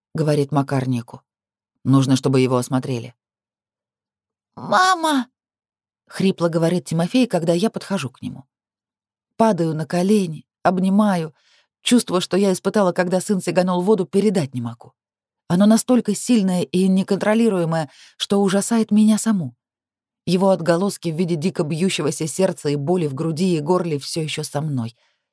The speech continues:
и успокоить их я не могу. «Прости», — говорит сын мне. «Я не думал, что здесь не так, как в бассейне». «Ты как?» — спрашивает Макар, трогая меня за плечо.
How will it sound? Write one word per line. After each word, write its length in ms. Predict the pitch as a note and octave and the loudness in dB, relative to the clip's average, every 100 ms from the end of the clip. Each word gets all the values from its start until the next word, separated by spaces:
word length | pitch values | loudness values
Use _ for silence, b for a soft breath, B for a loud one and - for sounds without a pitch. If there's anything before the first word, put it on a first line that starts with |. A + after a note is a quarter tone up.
| _ | _
и 100 | G3+ | 0
успокоить 600 | F#3 F3 F#3 F3 G3+ F3+ | 0 0 -2 2 2 2
их 140 | F#3 C#3 | -4 -6
я 160 | C#3+ | -6
не 120 | D#3+ | -4
могу. 360 | E3 D#3+ C#3+ A2+ _ _ _ _ _ _ _ _ _ _ _ _ | -4 -6 -10 -20 _ _ _ _ _ _ _ _ _ _ _ _
«Прости», — 840 | - F4 F4 - - E4 D4 C#4 _ _ _ _ _ _ - | -4 -2 -4 -6 -6 -2 -2 -2 _ _ _ _ _ _ -6
говорит 420 | D3+ C3+ C#3+ C#3 | -2 0 -2 -4
сын 200 | D#3 C3+ | -2 -2
мне. 320 | C3 C3+ C3 _ _ _ _ _ _ _ _ _ _ | -2 -4 -6 _ _ _ _ _ _ _ _ _ _
«Я 180 | D#4+ E4+ | -10 -6
не 180 | F4 | -6
думал, 440 | F4+ E4+ F4 D#4 C#4 | -2 2 2 0 -4
что 220 | - - | -2 -4
здесь 240 | A3+ C4+ | 0 -2
не 140 | B3+ B3+ | -2 -2
так, 180 | B3+ B3 | 0 0
как 160 | A#3+ | 0
в 60 | A#3 | 2
бассейне». 640 | B3+ C4 - G#3+ G#3 A3+ _ _ _ _ _ _ _ _ _ _ _ _ _ | 2 0 -4 -6 -8 -12 _ _ _ _ _ _ _ _ _ _ _ _ _
«Ты 100 | - | -8
как?» — 400 | G#3 A#2+ A2 _ _ _ _ _ _ _ | -6 -6 -6 _ _ _ _ _ _ _
спрашивает 540 | - - C3 - C3 C#3 | -12 -4 -2 0 -2 0
Макар, 340 | D3 G3 F#3 | -2 0 -2
трогая 340 | D#3 D3 C#3 | -2 -2 0
меня 240 | C3+ C#3 B2 | 0 0 0
за 100 | C3 | -2
плечо. 440 | C3+ C3+ - A#2 | -8 -12 -12 -16